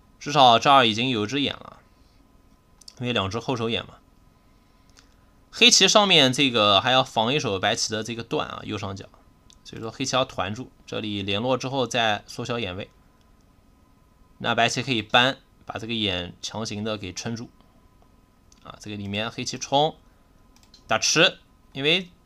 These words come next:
白棋右边这里还有挖断嘛，可以把这黑棋三颗子给割下来。啊，黑棋还要打吃，这个劫基本上算是白棋可以无条件打赢的。啊，黑棋也只有粘上。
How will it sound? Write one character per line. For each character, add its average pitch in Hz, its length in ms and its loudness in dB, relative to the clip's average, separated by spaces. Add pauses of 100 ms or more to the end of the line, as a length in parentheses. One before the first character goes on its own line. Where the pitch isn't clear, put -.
白 143 120 2
棋 180 160 -2
右 185 160 -2
边 143 160 2
这 160 120 -2
里 113 120 -2
还 117 100 -6
有 117 100 -2
挖 113 180 0
断 151 180 -2
嘛， - 140 -12 (260)
可 - 120 -18
以 127 80 -12
把 98 140 0
这 123 220 -6
黑 - 140 -8
棋 127 180 -6
三 147 220 -4
颗 165 140 -2
子 101 160 -10
给 90 100 -12
割 101 180 -8
下 101 140 -8
来。 - 100 -14 (840)
啊， - 240 -16
黑 117 80 -12
棋 110 100 -6
还 117 80 0
要 120 140 4
打 98 160 -2
吃， - 260 -6 (720)
这 - 100 -2
个 208 80 6
劫 120 280 2
基 131 100 -4
本 127 140 0
上 110 160 0
算 117 180 -4
是 107 220 -4
白 104 180 -4
棋 - 220 -4
可 104 100 -10
以 107 80 -6
无 101 140 -8
条 107 160 -6
件 107 180 -6
打 101 140 -8
赢 98 160 -14
的。 - 120 -12 (1200)
啊， - 200 -10
黑 113 140 -12
棋 110 120 -8
也 110 60 0
只 107 100 -6
有 104 120 -6
粘 113 180 -6
上。 127 140 -8